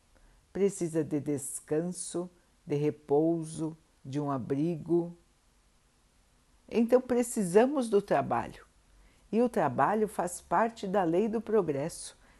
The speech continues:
que é uma das leis de Deus, a lei do trabalho, a lei do progresso. Precisamos trabalhar para desenvolver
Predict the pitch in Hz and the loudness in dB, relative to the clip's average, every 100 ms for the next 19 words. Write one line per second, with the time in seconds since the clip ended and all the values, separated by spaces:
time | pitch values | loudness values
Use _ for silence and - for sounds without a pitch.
0 | _ - 135 156 185 185 190 180 170 196 | _ -4 -2 0 -2 -2 -2 -2 -4 -4
1 | 208 208 170 165 170 - 131 123 131 135 | -6 -4 -4 -4 -8 -10 -6 -4 -4 -4
2 | 143 143 147 143 147 143 147 - 131 131 | -6 -6 -6 -2 -2 -2 -4 -4 -2 -2
3 | 131 123 - 143 139 139 139 139 - 143 | -2 -4 -4 -4 -2 -2 -2 -4 -10 -12
4 | 143 _ _ _ _ _ _ _ _ _ | -14 _ _ _ _ _ _ _ _ _
5 | _ _ _ _ _ _ _ _ _ _ | _ _ _ _ _ _ _ _ _ _
6 | _ - 175 190 - 160 143 185 208 196 | _ 2 6 6 4 -6 0 0 0 -4
7 | - 180 190 190 202 147 139 151 160 _ | -6 -4 -2 0 0 0 -2 -2 -6 _
8 | _ _ _ _ 156 151 147 135 180 247 | _ _ _ _ -6 -4 -4 2 4 6
9 | 233 180 190 175 151 139 123 160 220 226 | 4 0 0 0 -2 -4 0 2 2 0